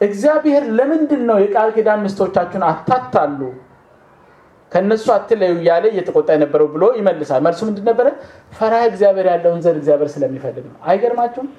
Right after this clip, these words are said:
በትዳር ውስጥ የሚወለዱና በትዳር ውስጥ የሚያድጉ ልጆች ናቸው ፈሪሃ እግዚአብሔር ሊኖራቸው የሚችል እንጂ ሚስት ሌላ ባል ጋር፣ ባል ሌላ ሚስት ጋር የሆነበት በዛ መሀል ልጆችን አስቡ።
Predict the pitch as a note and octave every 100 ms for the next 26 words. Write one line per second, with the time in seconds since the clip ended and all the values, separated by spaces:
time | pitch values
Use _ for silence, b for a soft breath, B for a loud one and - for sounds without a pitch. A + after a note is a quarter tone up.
0 | B B B B - - G3 G#3+ C#4 D4
1 | E4+ - - - - - F3+ G3+ G#3 G#3
2 | G#3 A3 A3+ A3+ F3+ G3+ G#3 A3 - F#3
3 | F3 E3+ F3 D#3+ D#3 D3 C#3 G#2+ A2+ D#3+
4 | D#3+ D3+ D3+ D3 D3+ D3 C#3+ E3+ D#3+ F#3
5 | A3 A#3+ F#4 B B B B _ F#3 B3
6 | - A3+ G3 G3+ B3 B3+ B3 B3 C#4 F#4
7 | G4+ E3 G3 A3+ G#3 F#3+ G3+ G3+ G3 F#3+
8 | F3+ E3+ E3 E3 E3 F#3+ - - - F3+
9 | F3 G#3+ A3+ G#3 G#3+ G3+ D#3+ D#3+ F3 B2+
10 | -